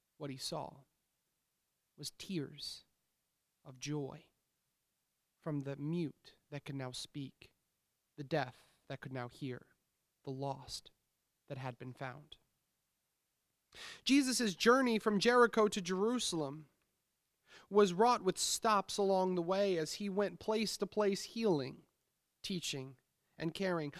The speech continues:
all the while his army, his invasion force growing in number and in magnitude. But the followers of Jesus' army weren't armor-clad Roman legionaries, known for their brutality and their strength.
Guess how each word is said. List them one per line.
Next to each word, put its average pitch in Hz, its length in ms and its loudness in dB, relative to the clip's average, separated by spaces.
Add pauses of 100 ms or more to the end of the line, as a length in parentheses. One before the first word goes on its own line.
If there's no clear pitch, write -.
(120)
all 240 260 8
the 202 80 8
while 208 380 8
his 208 340 4
army, 220 300 6
his 202 240 6
invasion 190 720 4 (100)
force 185 360 2
growing 202 500 4
in 185 260 0
number 180 460 2 (160)
and 190 140 4
in 180 180 4
magnitude. 160 760 -2 (1040)
But 233 120 6
the 226 80 2
followers 240 580 6
of 190 140 2
Jesus' 202 560 0
army 214 340 4
weren't 220 400 2
armor-clad 208 800 2
Roman 208 340 2
legionaries, 170 840 -2 (100)
known 233 360 4
for - 140 -4
their 202 140 4
brutality 196 800 -2
and 175 160 0
their 160 120 -2
strength. - 680 -4